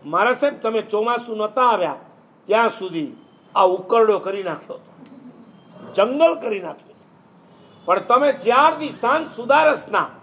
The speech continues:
કલ્પના અને ભાવનાના, શુભ અને અશુભ તત્વના પ્રવચનો શરૂ કર્યા અને અમારું મન ધીરે ધીરે ગાર્ડન થતું."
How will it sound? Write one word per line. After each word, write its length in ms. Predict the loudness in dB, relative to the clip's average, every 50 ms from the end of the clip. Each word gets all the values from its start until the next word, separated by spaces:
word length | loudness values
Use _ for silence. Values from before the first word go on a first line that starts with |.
| -20 -20 -20 -20 -20 -20 -20 -20 _ _ 0
કલ્પના 480 | 2 2 2 2 0 0 4 6 6 6
અને 160 | 6 4 0
ભાવનાના, 680 | -2 0 2 4 4 4 4 2 0 0 0 -2 -6 -12 -16 -20 -20 _ -20 _ _ _ _ -20 -14 -4
શુભ 240 | 2 2 2 4 4
અને 160 | 4 4 4
અશુભ 420 | 2 2 0 -2 -2 -4 -6 -6 -6 -6
તત્વના 500 | -6 -6 -4 -2 0 0 2 2 0 -2 -4 -10 -20 -20 -20 -20 -20 -20 -20 -20 -20 -20 -20 -20 -20 -12 -2
પ્રવચનો 540 | 0 2 2 2 2 0 0 0 0 -2
શરૂ 360 | -4 -6 -4 -2 0 0 0 0
કર્યા 400 | 0 -2 0 0 0 -2 -2 -6 -12 -20 -20 _ _ _ _ _ _ _ _ -4
અને 180 | -2 0 0 0
અમારું 360 | 0 2 0 0 0 -2 -4
મન 300 | -2 -2 -2 -2 -4 -12
ધીરે 300 | -14 -10 -6 -6 -6 -6
ધીરે 280 | -6 -10 -12 -12 -12 -14 _ _ _ _ _ _ _ _ -20 _ _ -10
ગાર્ડન 460 | -6 -4 -4 -4 -2 -4 -4 -6 -6
થતું." 380 | -10 -18 -20 -20 _ _ -20